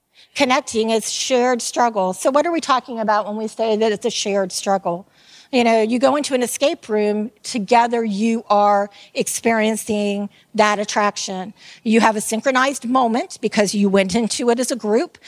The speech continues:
You got your instructions, you were told what to do, you, you understood the challenge. But then as you moved into the synchronized,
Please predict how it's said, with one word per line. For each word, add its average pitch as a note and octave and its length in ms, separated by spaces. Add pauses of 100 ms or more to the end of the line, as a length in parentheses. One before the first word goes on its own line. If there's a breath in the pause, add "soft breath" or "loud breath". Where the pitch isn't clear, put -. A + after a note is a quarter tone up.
(140 loud breath)
You G#3+ 140
got G3 240
your G3 80
instructions, B3+ 800
you G#3 80
were G3 100
told G#3+ 240
what G#3 160
to G3+ 100
do, B3+ 140
you, A3 460 (240 loud breath)
you G#3 240
understood G#3+ 480
the G#3 80
challenge. A3+ 600 (200 loud breath)
But C4 160
then C4+ 220
as B3+ 180
you A#3 160
moved A3 300
into C#4 320
the C#4+ 100
synchronized, G#3 840